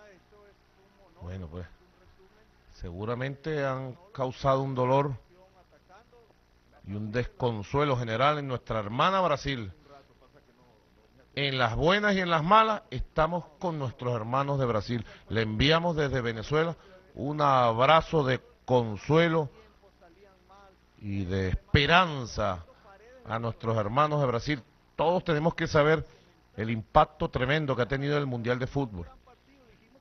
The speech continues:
que tienen estas competencias mundiales de fútbol, olimpiadas,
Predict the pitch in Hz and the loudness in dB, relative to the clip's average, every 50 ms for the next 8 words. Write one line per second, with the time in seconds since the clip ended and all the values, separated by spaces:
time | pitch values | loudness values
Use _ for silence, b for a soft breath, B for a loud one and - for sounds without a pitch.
0 | _ - - _ - - - - 123 117 92 - 135 147 170 175 170 160 143 131 | _ -20 -20 _ -20 -20 -10 -8 -8 -8 -8 -6 -2 -2 0 0 0 -2 -4 -4
1 | 131 135 131 - - 151 135 - - - 160 139 117 - 131 120 - 139 151 156 | -4 -4 -4 -2 -2 -2 -2 -2 0 0 0 0 0 -2 -2 -2 2 2 0 2
2 | 151 143 113 - 117 107 98 87 - - - - - - - - - - 202 - | 2 -2 -4 -2 -2 -2 -2 -2 -6 -10 -18 -20 -20 -20 -20 -20 -20 -20 -20 -20
3 | _ _ _ _ _ _ _ _ _ 240 240 240 233 _ _ 202 _ _ 247 - | _ _ _ _ _ _ _ _ _ -20 -20 -20 -20 _ _ -20 _ _ -20 -20
4 | _ _ _ _ _ _ _ - - _ - - - - 101 98 98 95 92 110 | _ _ _ _ _ _ _ -20 -20 _ -20 -20 -18 -14 -12 -10 -8 -6 -2 -2
5 | 117 117 113 107 113 98 - - 147 156 143 110 120 120 113 104 98 98 98 98 | -2 -2 -2 -4 -4 -6 -2 0 -2 -2 0 -2 -2 0 0 0 -2 -4 -6 -8
6 | - - 147 156 170 165 151 131 117 101 92 | -6 -2 -2 0 2 2 2 0 0 -2 -6